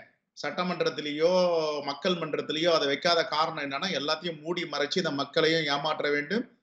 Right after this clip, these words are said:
மக்களால் தேர்ந்தெடுக்கப்பட்ட சட்டமன்ற உறுப்பினர்களையும், அஹ், ஏமாற்ற வேண்டும். இதுதான் அவங்களுடைய உள்நோக்கம். இப்ப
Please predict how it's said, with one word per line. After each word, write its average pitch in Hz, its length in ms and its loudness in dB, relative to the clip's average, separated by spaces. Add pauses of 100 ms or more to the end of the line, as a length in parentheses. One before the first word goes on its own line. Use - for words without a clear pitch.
(120)
மக்களால் 190 460 4
தேர்ந்தெடுக்கப்பட்ட 151 680 0
சட்டமன்ற 143 800 -2 (280)
உறுப்பினர்களையும், 175 840 0 (360)
அஹ், 147 60 -2
ஏமாற்ற 165 500 2
வேண்டும். 131 440 -6
இதுதான் 202 380 0
அவங்களுடைய 165 240 -4
உள்நோக்கம். 151 640 -4 (280)
இப்ப 170 220 -6